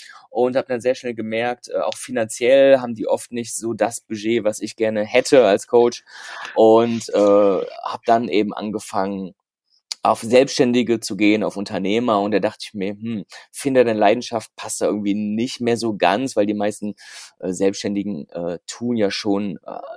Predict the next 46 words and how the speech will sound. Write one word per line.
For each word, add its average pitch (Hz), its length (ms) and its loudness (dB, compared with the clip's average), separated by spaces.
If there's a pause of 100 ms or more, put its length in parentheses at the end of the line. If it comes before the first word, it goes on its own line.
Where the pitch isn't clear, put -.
(120)
das, - 300 -2
äh, - 140 -18
was 73 440 -4
sie 104 120 -6
lieben. 147 280 -2
Nicht 120 220 0
alle, 185 280 4 (400)
aber 113 280 4
viele. 135 440 4 (320)
Und, 117 460 4
äh, 107 80 0
hab - 520 -2
dann 127 420 4
angefangen, 110 800 -2
äh, 95 160 -2
mich 110 220 -4
zu - 60 -6
hinterfragen, 95 440 0
okay, 101 220 -6
was 104 160 -6
kann - 180 -6
ich 127 80 -6
denn 104 140 -2
noch 127 180 -6
sehr 135 220 -2
gut? 135 400 -4
Wo 113 80 -6
hab 113 100 -8
ich - 80 -18
eine 110 60 -8
gute 110 240 -8
Erfahrung? 113 420 -4
Und 101 100 -6
das 101 140 -8
war 90 60 -6
das 92 100 -10
Thema 92 240 -8
Bühne. 127 500 -2 (520)
Und 98 160 -4
da, 101 240 0
äh, - 60 -4 (340)
kam 101 240 -8
dann 101 140 -6
das 98 100 -14
Thema 95 240 -8
Speaker-Coaching, 87 1080 -4